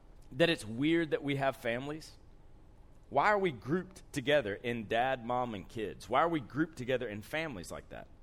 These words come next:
It's strange. Why did God set it up like that? I-, in part because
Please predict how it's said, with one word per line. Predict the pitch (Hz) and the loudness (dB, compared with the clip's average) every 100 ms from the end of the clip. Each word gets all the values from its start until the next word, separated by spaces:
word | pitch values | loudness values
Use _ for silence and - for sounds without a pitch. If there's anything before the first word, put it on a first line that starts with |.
| - - - - | -20 -20 -12 -6
It's | 123 | -6
strange. | - - - 139 82 - - - - - - | -4 2 2 2 -4 -14 -20 -20 -20 -20 -2
Why | 131 185 | 4 4
did | 185 | 6
God | 202 175 | 4 4
set | - 185 | 2 0
it | 160 | 2
up | 170 196 | 0 2
like | 190 | -2
that? | 208 226 - - - - | 0 -2 -4 -16 0 4
I-, | 190 190 | 6 6
in | 180 | 2
part | - 233 285 220 165 | 2 4 4 4 0
because | 170 185 165 | 6 6 6